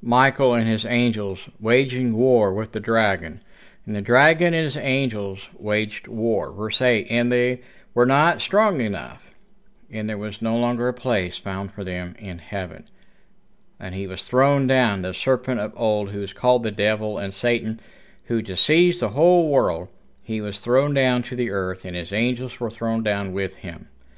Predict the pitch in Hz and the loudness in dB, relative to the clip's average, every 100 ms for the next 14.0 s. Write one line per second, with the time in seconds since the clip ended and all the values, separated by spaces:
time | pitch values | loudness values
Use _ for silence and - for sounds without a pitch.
0 | - - - - - - - - - 147 | -20 -20 -20 -20 -20 -20 -20 -20 -4 0
1 | 147 139 - - - - - - - - | 2 0 -6 -20 -20 -20 -20 -20 -20 -20
2 | - - - - - - - - 123 - | -20 -20 -20 -20 -20 -20 -20 -20 -20 -20
3 | - - 165 156 233 277 - - - 107 | -20 -12 2 4 6 4 0 -6 -2 0
4 | 143 143 123 170 175 123 156 165 - 110 | 0 0 0 0 -2 -2 -2 -2 0 0
5 | 127 151 143 117 101 104 101 - 101 117 | 2 2 0 -2 0 0 0 -2 -2 0
6 | 110 101 101 104 107 101 131 139 - - | 0 -2 -2 0 0 0 -4 -8 -16 -20
7 | - - - - - - - - 123 131 | -20 -20 -20 -20 -20 -20 -20 -6 -2 0
8 | 127 117 120 120 - - 107 107 98 104 | 0 -2 -2 -2 -4 -8 -6 -4 -6 -8
9 | 92 - 131 110 107 113 - - - - | -10 -2 0 0 -2 -6 -16 -20 -20 -20
10 | - - 131 123 117 120 110 104 101 101 | -20 -10 -8 -8 -4 -2 0 -2 -4 -10
11 | - - - - 127 127 135 139 156 143 | -16 -20 -16 -2 2 2 0 -6 -8 -10
12 | - 107 98 117 120 131 156 143 117 95 | -8 -6 0 0 2 0 -2 -6 -8 -8
13 | 87 92 120 135 139 135 123 120 127 131 | -6 -4 -2 -2 0 0 0 -2 -2 -6